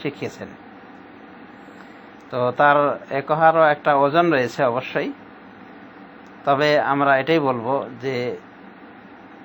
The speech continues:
আমাদের মূল টার্গেট থাকবে একজন ব্যক্তিকে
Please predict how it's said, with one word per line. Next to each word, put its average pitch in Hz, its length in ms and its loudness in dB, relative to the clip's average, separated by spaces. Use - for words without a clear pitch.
আমাদের 139 300 -2
মূল 202 180 2
টার্গেট 139 280 2
থাকবে 120 320 -4
একজন 123 240 -8
ব্যক্তিকে 131 460 -4